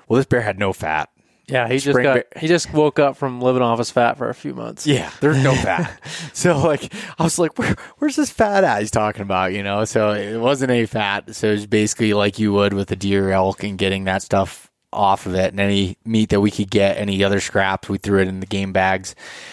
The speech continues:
Speaker 1: And, um, so that was basically how we did it, and then cut the head off. Well, it was, the head was still attached to the hide, but basically cut it off up towards the base of the neck and rolled up the hide. And that hide with the head on it weighed as much as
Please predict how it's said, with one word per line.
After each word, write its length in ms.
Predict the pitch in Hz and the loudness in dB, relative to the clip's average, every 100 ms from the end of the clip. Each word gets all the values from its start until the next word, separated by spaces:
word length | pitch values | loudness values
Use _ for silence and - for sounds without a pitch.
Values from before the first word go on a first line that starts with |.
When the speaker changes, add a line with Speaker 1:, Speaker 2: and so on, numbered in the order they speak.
| - - | -18 -6
Speaker 1:
And, 460 | 101 104 98 98 101 | 0 2 2 2 2
um, 460 | 98 92 90 90 - - - - - _ | 2 2 -2 -8 -18 -20 -20 -20 -20 _
so 120 | - 131 | 0 2
that 120 | 127 | 2
was 100 | 127 | 0
basically 520 | 117 117 - 117 107 | 0 -2 0 2 2
how 220 | 101 101 | 0 0
we 100 | 101 | 0
did 220 | 98 98 | 0 2
it, 160 | 107 104 | 2 0
and 100 | 101 | -4
then 180 | 98 95 | -6 -4
cut 240 | - 104 | -4 -2
the 100 | 101 | -2
head 220 | 92 101 | -2 0
off. 400 | 101 101 101 - - - - | 2 2 2 -2 -12 -12 0
Well, 180 | 110 | 0
it 100 | 104 | 2
was, 120 | 110 104 | 0 2
the 120 | 113 | 0
head 200 | 107 113 | 2 0
was 100 | 107 | 0
still 160 | - 104 | -2 -2
attached 380 | 95 98 98 - | 0 0 0 -2
to 60 | |
the 80 | 92 | -4
hide, 380 | 92 95 95 90 | 0 0 0 -2
but 100 | 90 | 0
basically 320 | 98 92 101 | 0 0 -2
cut 200 | - 95 | -2 0
it 80 | 92 | 2
off 280 | 90 90 - | 2 2 -2
up 200 | 98 - | -6 -6
towards 240 | - 98 92 | -6 -6 -4
the 80 | |
base 280 | 87 95 90 | -2 -2 -2
of 80 | 95 | -4
the 60 | 92 | -4
neck 380 | 95 95 - - - - _ - | 0 0 -2 -12 -20 -20 _ -6
and 640 | 98 98 95 92 90 90 _ - | -2 0 0 -2 -4 -10 _ -12
rolled 400 | 98 110 104 104 | 0 2 4 2
up 180 | 101 - | 0 0
the 100 | 98 | -2
hide. 380 | 95 98 101 101 | 0 0 -2 -6
And 120 | 113 | -2
that 140 | 135 - | 0 0
hide 540 | - 110 110 135 147 139 | 0 2 2 2 -2 -2
with 180 | 113 - | -2 0
the 100 | 104 | 0
head 200 | 104 110 | 2 2
on 180 | 113 | 0
it 140 | 131 - _ _ _ - | 0 -4 _ _ _ -2
weighed 280 | 107 127 | 2 4
as 120 | 127 117 | 2 0
much 280 | 110 - | 0 0
as 160 | 104 | -4